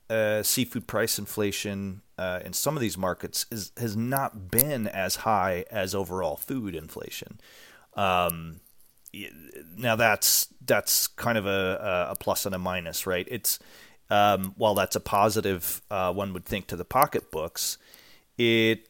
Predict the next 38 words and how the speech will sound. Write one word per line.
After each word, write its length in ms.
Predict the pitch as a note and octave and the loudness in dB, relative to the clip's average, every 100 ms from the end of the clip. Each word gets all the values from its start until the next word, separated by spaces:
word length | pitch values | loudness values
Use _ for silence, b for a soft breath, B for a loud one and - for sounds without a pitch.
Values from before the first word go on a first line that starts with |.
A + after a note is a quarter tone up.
| _ | _
there's 160 | B2 A#2 | 2 2
a 60 | |
perception 640 | - C3 - G#3+ - D#2+ F2+ | 0 0 6 4 4 -6 -6
that 100 | F#2+ | -2
seafood 420 | - G#2+ - G#2+ | -2 -2 -2 0
is 240 | G2+ F#2+ | 2 2
a, 240 | G2 F#2+ F#2 | 0 0 -2
a 100 | G2 | -6
premium 420 | - A2 G2+ F#2 | -6 -6 -4 -8
price, 560 | - F#2 D#2+ - - - - | -4 -4 -2 -2 -2 -6 -8
uh, 480 | F2 E2 D#2 D#2 | -4 -4 -4 -6
protein, 480 | D#2 - E2 - F#2 | -6 -6 -8 -8 -6
and 140 | F#2 F2+ | -6 -2
it 100 | G#2 | 2
is. 480 | C3 D2+ G2+ - - B B B - - | 2 2 -2 -4 -8 B B B -4 4
But, 560 | A2 G2+ G2 - - - | 8 8 6 2 -4 0
um, 760 | G#2+ F#2+ F#2 F2+ F2+ F2+ F2+ - | 0 2 2 0 -4 -10 -10 0
but 140 | A2+ | 2
I 80 | A2 | 2
think 300 | - C3+ - | 0 -4 0
that 240 | A#2+ A2 - | 4 4 0
is 280 | G2 F#2 - _ | -8 -6 -8 _
probably 520 | - - A2+ A#2 A#2+ | -8 2 6 6 4
going 260 | G#2 G#2+ G2 | 2 0 -2
to 40 | |
carry 420 | F2+ - G#2+ F#2 F#2 | -4 -4 -2 -2 -4
through. 720 | - - D3+ A2 F#2 G#2+ A#2+ - | -6 0 4 4 2 -2 -6 -8
Uh, 200 | G2+ F#2+ F#2 | -2 0 4
we 120 | F#2+ | 4
have 200 | G#2 G2+ | 4 2
seen 260 | - G#2+ | 0 -2
a 60 | F#2 | -2
lot 160 | F#2 F2+ | -2 -2
of 80 | |
trading 800 | - G#2 F#2+ F#2 F2+ F2 F2 E2+ - | -4 -4 -4 -4 -6 -8 -8 -10 -4
down 560 | F2+ D#2 F2 G2 G#2+ A2 | -2 0 0 0 -2 -6
to 100 | - | -6
different, 680 | G2 F#2+ - F#2 F2+ - | -6 -6 -6 -6 -6 -8